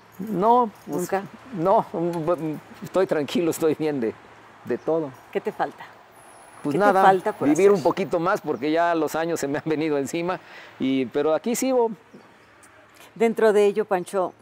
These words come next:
Speaker 2: eh, de alguna manera, como que has impulsado todo este tema de los caballos.
Speaker 1: No, entre
Speaker 2: Como que
Speaker 1: muchos.
Speaker 2: ha sido, ha sido, bueno, va a ser, pero ha sido uno de estos pilares, ¿no?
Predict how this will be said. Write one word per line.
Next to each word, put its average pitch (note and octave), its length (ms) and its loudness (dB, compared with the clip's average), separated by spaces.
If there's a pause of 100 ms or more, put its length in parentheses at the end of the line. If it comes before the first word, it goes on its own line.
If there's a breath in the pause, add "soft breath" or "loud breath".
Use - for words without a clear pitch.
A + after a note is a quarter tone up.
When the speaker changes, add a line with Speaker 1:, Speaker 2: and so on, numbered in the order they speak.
(580)
Speaker 2:
eh, D#3+ 580 -6 (140)
de F#3+ 160 -2
alguna G#3+ 240 0
manera, G#3 320 0 (420 soft breath)
como G#3+ 220 -8
que - 80 -6
has - 100 -2
impulsado C4+ 540 0
todo F#3 140 -6
este E3+ 180 -10
tema D3+ 260 -12
de D3 80 -12
los C#3 160 -12
caballos. B2 480 -10
Speaker 1:
No, D4+ 160 4
entre G3 180 0
Speaker 2:
Como G3 160 -2
que - 120 -2
Speaker 1:
muchos. F#3 120 -2
Speaker 2:
ha C#4 40 -8
sido, C#4 260 2
ha A3 80 0
sido, B3 300 -4
bueno, E4 200 -4
va C#4 80 -2
a - 20 -8
ser, - 220 -4
pero A#3 140 2
ha B3 40 4
sido C4+ 240 -4
uno B3+ 140 -4
de B3 60 -4
estos B3+ 220 -10
pilares, F#3+ 500 -2
¿no? E3+ 200 -8